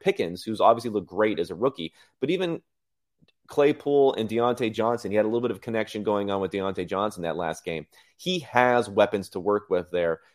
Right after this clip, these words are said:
that he can use with his mobility, I think, to negate some of the problems with the offensive line. Pickett should be starting. Pickett should be starting week one. We'll see what ends up happening,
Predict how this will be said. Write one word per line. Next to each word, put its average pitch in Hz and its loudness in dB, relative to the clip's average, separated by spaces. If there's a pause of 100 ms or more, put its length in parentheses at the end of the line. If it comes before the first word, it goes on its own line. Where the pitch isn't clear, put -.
that 113 -4
he 113 -4
can 110 -4
use 110 -2
with 107 2
his 98 -4
mobility, 95 2
I 90 2
think, 98 -6
to - -12
negate 92 -2
some 92 -6
of 85 -2
the 82 -6
problems 92 -2
with 85 -10
the 85 -4
offensive 82 -4
line. 87 -2 (640)
Pickett 156 6
should 127 0
be 98 -2
starting. 67 -4 (280)
Pickett 120 2
should 110 0
be 104 -2
starting 95 2
week 92 -6
one. 85 -4 (400)
We'll 113 4
see 123 -2
what 110 2
ends 104 0
up 101 0
happening, 85 -2